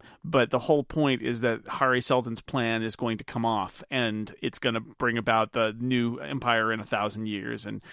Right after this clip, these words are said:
and so how do I get more mileage out of this? And that was, you could, I'm sure he just went through the pro-, thought process of, what if there was something unexpected?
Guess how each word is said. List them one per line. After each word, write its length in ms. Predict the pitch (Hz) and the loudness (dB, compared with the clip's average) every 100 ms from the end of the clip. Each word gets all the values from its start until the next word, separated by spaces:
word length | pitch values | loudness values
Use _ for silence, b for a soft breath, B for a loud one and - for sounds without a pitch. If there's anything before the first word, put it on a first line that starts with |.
| B B B | B B B
and 220 | 123 120 | 0 0
so 160 | 135 131 | 2 2
how 160 | 156 | 6
do 120 | 156 151 | 6 6
I 60 | |
get 160 | 143 143 | 6 2
more 160 | 135 | 2
mileage 460 | 127 135 185 139 110 | 2 4 4 2 0
out 140 | 101 | 0
of 80 | 101 | 0
this? 180 | 107 107 | -2 -2
And 100 | 123 | 2
that 160 | 135 139 | 2 4
was, 280 | 127 117 - b b | 2 -2 -12 b b
you 140 | 180 | -4
could, 120 | 180 - - 175 - | -4 -8 -12 -6 2
I'm 140 | 185 | 2
sure 500 | 147 - 247 254 175 | 4 2 2 6 6
he 100 | 147 | 4
just 120 | - | 2
went 140 | 170 156 | 2 4
through 100 | 151 | 4
the 160 | 135 - | 2 -2
pro-, 140 | 165 - | -6 2
thought 180 | 160 | 2
process 300 | 156 143 127 | 4 2 2
of, 100 | 135 | -4
what 320 | 123 135 165 220 | -2 2 6 6
if 100 | - | 6
there 120 | 214 | 4
was 120 | 185 | 4
something 300 | 180 156 143 | 2 2 0
unexpected? 720 | 135 131 - 113 92 - - | 0 -2 -2 -4 -4 -10 -16